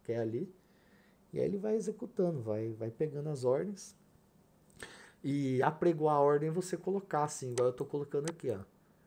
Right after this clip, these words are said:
Você coloca a ordem apregoada, ele vai passando, vai pegando as ordens. <clears throat> E, e aí a gente deixa, aí deixa rolar as mil e seiscentas ações.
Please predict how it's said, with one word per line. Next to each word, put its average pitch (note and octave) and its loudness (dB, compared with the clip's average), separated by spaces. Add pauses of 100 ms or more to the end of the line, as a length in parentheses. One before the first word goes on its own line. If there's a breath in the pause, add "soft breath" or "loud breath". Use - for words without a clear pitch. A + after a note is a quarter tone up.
(420 loud breath)
Você - -14
coloca A#2+ 0
a A2+ 2
ordem A2+ 2
apregoada, C3 -2 (380)
ele A#2 -2
vai A#2+ 4
passando, D#3+ 0
vai B2 0
pegando A#2+ -2
as C3 -2
ordens. D#3 -2 (1200 soft breath)
<clears throat> B2 2
E, A2+ -2 (1400 loud breath)
e B2 8
aí A#2+ 10
a B2+ 8
gente D3 -2
deixa, D3 0 (1500)
aí - -6
deixa A3 -4
rolar G#3+ 2
as C3 -2
mil B2+ -4
e - -6
seiscentas C3 -6
ações. D3+ -8